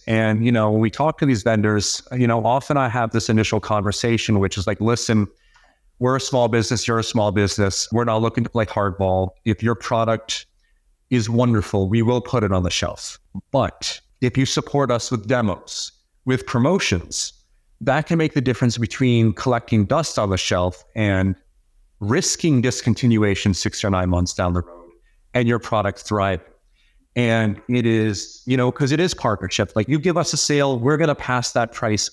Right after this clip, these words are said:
on. You know, we're not gonna make sales a profit center for us. We're not gonna charge you a slotting fee.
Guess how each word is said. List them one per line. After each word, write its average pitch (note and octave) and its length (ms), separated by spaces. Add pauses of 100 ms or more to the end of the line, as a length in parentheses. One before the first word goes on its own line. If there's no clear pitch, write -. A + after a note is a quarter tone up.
on. F#2+ 320 (560)
You A#2+ 100
know, A2+ 100
we're A2+ 140
not A#2+ 300
gonna B2+ 160
make A2 200
sales G#2 640
a G#2 160
profit - 480
center F#2+ 360
for - 260
us. F2 260
We're G2 60
not F#2+ 180
gonna G#2 140
charge F#2+ 300
you G2+ 80
a - 20
slotting F#2+ 420
fee. - 140